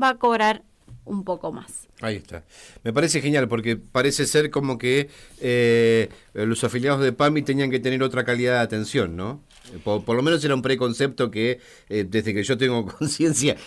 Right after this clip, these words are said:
Speaker 2: existe en nuestro país.
Speaker 1: Y sí, es, es todo el est-, a veces es todo también, eh, los estereotipos, estigmas que hay sobre la, las vejeces,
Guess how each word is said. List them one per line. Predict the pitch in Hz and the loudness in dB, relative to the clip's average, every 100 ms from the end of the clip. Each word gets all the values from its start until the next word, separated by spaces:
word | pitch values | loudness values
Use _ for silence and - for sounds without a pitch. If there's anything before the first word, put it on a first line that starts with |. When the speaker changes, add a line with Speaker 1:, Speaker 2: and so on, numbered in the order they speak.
| - | -4
Speaker 2:
existe | 117 - 135 - | -2 0 -2 0
en | 110 | -2
nuestro | 110 110 101 | -2 -2 -2
país. | 101 90 - - | -2 -2 -6 -12
Speaker 1:
Y | 285 269 | -8 -8
sí, | - 339 | -4 0
es, | 294 269 269 | 2 2 0
es | 247 226 | -2 -4
todo | - 262 | 0 2
el | 262 220 | 4 2
est-, | 220 - - - | -2 -10 -20 -4
a | - | 0
veces | 202 277 311 277 226 | 2 2 2 0 0
es | 220 | -4
todo | - 233 240 247 240 - - - - - | -2 2 4 4 0 -8 -20 -20 -20 -14
también, | - 196 196 214 233 247 262 - | -4 -2 -2 2 2 2 -2 -4
eh, | 202 185 175 175 170 170 165 | -2 -2 -2 -2 -2 -2 -2
los | 180 190 202 | -2 -4 -4
estereotipos, | 190 190 185 185 185 240 240 240 240 240 - - - - | -6 -2 0 0 -2 -6 -4 0 2 2 -4 -20 -20 -6
estigmas | 202 190 - 247 233 247 240 233 | -6 -6 -8 -6 -2 0 0 -2
que | 196 | -2
hay | 196 214 226 | 0 0 -2
sobre | 233 202 180 175 170 165 160 - | -2 -2 -2 -2 -2 -2 -4 -8
la, | - 180 170 160 | -4 -2 -2 -2
las | 175 170 180 | -4 -4 -4
vejeces, | 185 - 254 254 254 254 | -8 0 0 0 -2 -4